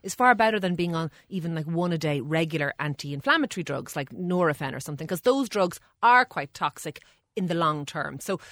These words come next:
so yes, lots of paracetamol. And you know what? Being in pain, we've, we've talked about this a lot, George, in the programme. Being in pain is horrible.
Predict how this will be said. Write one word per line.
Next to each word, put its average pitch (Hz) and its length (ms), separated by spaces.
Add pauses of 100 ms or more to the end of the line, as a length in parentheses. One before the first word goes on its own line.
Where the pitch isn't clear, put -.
so - 140
yes, 302 240
lots 311 240
of - 40
paracetamol. 190 640
And 220 100
you 269 60
know 285 120
what? 269 160 (440)
Being 311 180
in 269 60
pain, 208 420
we've, 190 240
we've 226 160
talked 214 200
about 175 80
this 165 100
a 170 40
lot, 165 180
George, 156 200
in 160 60
the 151 40
programme. 156 220
Being 247 180
in 254 60
pain 202 180
is 165 100
horrible. 220 500